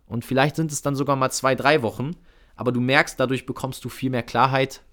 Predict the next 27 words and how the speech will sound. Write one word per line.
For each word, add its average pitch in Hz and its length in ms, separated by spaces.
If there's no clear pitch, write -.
Fokus - 680
und 135 240
auch 117 340
Energie, 117 580
das - 180
ganze 117 320
Jahr 92 460
konstant 113 520
an 95 100
deinem 95 180
Ziel 107 240
zu - 160
arbeiten 98 400
und 92 120
eben 104 180
nicht 113 200
nur 113 180
im 101 80
Januar 127 440
in 117 100
den 120 140
neuen 147 220
Vorsätzen 139 680
im 120 260
Gym 180 220
sich 143 260
anzumelden, 135 800